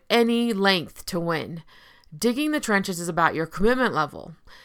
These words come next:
So this is the phase where we're going to design a routine. We're gonna decide how and when we're going to execute our plan. And you're gonna make the commitment.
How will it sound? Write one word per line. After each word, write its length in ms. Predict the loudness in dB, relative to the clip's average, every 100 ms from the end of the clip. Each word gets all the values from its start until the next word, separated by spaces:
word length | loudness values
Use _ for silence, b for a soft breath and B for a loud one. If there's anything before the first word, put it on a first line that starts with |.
| B B
So 160 | 0
this 200 | 2 2
is 120 | 2
the 140 | 0 0
phase 340 | 2 2 2
where 120 | 0
we're 120 | 0 0
going 260 | -2 -2
to 100 | -4
design 600 | -6 -6 0 2 2 0
a 100 | -2
routine. 680 | -6 -6 -4 -2 -2 -4 -14 B B B -2
We're 120 | 2
gonna 180 | 2 2
decide 520 | 0 6 6 6 2
how 500 | 2 6 8 8 6
and 200 | 2 0
when 220 | 0 2
we're 80 | 0
going 260 | 0 0 -2
to 80 |
execute 520 | -4 -6 -10 -6 -2 -2
our 140 | -2
plan. 480 | 0 0 -2 -6 -10 B B B B B B
And 120 | 2
you're 100 | 4
gonna 120 | 4 4
make 220 | 2 2
the 100 | -2
commitment. 520 | 2 2 2 -2